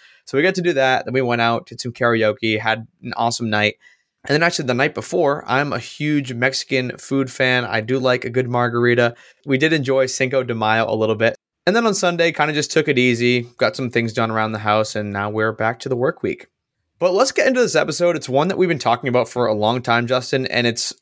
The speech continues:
again, all the stuff that we didn't know when we first purchased a house. And it's funny 'cause we're guys who are literally interviewing people who have bought in,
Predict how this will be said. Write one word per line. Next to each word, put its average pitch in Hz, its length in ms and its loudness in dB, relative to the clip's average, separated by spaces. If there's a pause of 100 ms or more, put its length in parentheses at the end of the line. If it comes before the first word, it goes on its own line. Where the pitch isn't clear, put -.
again, 143 280 0
all 160 240 0
the 202 140 0
stuff - 300 -2
that 120 120 2
we 131 200 0
didn't 123 300 -2
know 113 180 4
when 107 80 -2
we 110 100 -2
first 117 340 -4
purchased 107 360 -2
a 107 80 -6
house. 101 260 -4
And 120 140 -4 (240)
it's 123 160 2
funny 156 280 -2
'cause 120 140 0
we're 139 140 0
guys 131 280 -2
who 127 120 -4
are 120 100 0
literally 143 320 0
interviewing 131 540 0
people 123 380 0
who 120 100 -2
have 101 100 -4
bought 117 240 0
in, 113 200 -6